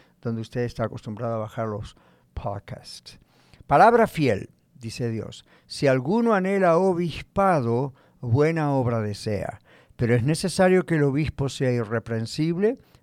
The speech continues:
marido de una sola mujer, sobrio, prudente, decoroso, hospedador, apto para enseñar, no dado al vino, no pendenciero, no codicioso de ganancias deshonestas,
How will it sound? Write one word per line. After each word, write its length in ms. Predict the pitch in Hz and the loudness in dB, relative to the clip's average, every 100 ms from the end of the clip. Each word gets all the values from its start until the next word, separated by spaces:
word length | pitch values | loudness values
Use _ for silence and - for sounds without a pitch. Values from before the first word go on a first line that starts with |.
| - | -6
marido 440 | 117 120 127 127 | -4 -2 0 0
de 60 | 123 | -2
una 180 | 117 | -4
sola 260 | 113 123 117 | -4 -2 -2
mujer, 640 | 110 110 147 147 120 139 139 _ _ | -2 -4 -2 0 0 -2 -8 _ _
sobrio, 680 | - - 147 143 123 135 160 | -18 -2 2 2 2 -2 -4
prudente, 760 | 143 113 107 117 127 120 143 143 | -4 -6 -2 0 0 -2 -2 -2
decoroso, 840 | 117 104 - 104 131 139 - 139 - | -2 -6 -6 0 0 0 -6 -8 -6
hospedador, 1000 | 123 95 - 107 101 107 139 143 135 - | -6 -6 -8 -6 -4 2 4 2 0 -6
apto 460 | - 175 - - 160 | -2 -2 -2 -4 -4
para 240 | 131 113 | 0 -2
enseñar, 720 | 110 110 123 113 120 113 139 156 - - - _ | -2 -4 -4 -2 0 2 2 0 -6 -20 -20 _
no 320 | - 127 170 220 | -6 2 4 6
dado 300 | 226 185 151 | 4 6 4
al 80 | |
vino, 560 | 131 190 196 113 95 - | 4 2 2 0 -2 -10
no 280 | - 107 98 | -8 -4 -2
pendenciero, 840 | - 113 127 139 - 185 180 113 - _ _ _ - | 0 0 2 0 4 4 4 0 -8 _ _ _ -8
no 280 | 117 123 131 | 0 0 2
codicioso 680 | 143 139 135 139 131 143 | -2 -2 -2 0 0 0
de 100 | 127 | 0
ganancias 500 | 123 123 127 123 127 | 2 2 2 0 -2
deshonestas, 800 | 120 117 131 156 175 - 104 - | -2 -2 -4 -2 -4 -6 -12 -12